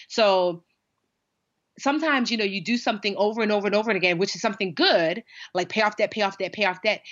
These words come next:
But at some point you reach a, a, a block where any more paying off of this debt in this way actually redu-, actually brings back diminishing returns, meaning actually is detrimental. It's like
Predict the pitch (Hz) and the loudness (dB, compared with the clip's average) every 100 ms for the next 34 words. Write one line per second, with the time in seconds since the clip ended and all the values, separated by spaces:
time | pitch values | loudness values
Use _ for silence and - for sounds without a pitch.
0 | - - 214 208 - 294 - 277 196 185 | -10 0 0 0 0 -2 -2 -4 -4 -6
1 | 214 - 180 143 - 170 165 170 160 190 | -8 -6 -8 -8 -6 -4 -2 -2 0 4
2 | 220 185 - - - _ - 190 190 175 | 4 2 -2 -14 -20 _ -4 2 4 2
3 | 170 - _ _ _ _ - 214 262 302 | 0 -6 _ _ _ _ -2 2 2 2
4 | 269 262 240 196 - 226 220 214 196 185 | 4 4 2 0 -2 -2 0 0 -6 -6
5 | 190 - 180 143 190 196 185 185 185 190 | -8 -6 -6 -4 -4 -4 -4 -6 -6 -2
6 | 220 180 - 208 220 233 - 220 202 170 | 0 0 -2 -2 -2 -4 -8 -6 -6 -8
7 | 151 151 175 - - - 226 233 247 180 | -12 -16 -20 -20 -12 -4 -2 -2 -4 -4
8 | 196 185 156 202 202 160 147 214 202 226 | -4 -4 -2 0 0 -4 -2 0 2 0
9 | 220 208 180 202 196 165 190 190 175 - | -2 -4 -4 -2 -2 0 0 0 -4 -10
10 | - 190 208 - 220 208 196 196 185 175 | -6 -2 0 0 -4 -2 -4 0 0 2
11 | 165 220 202 190 180 147 147 - - - | 0 0 -2 -4 -4 -8 -18 -20 -12 -8
12 | 202 220 202 | -2 0 0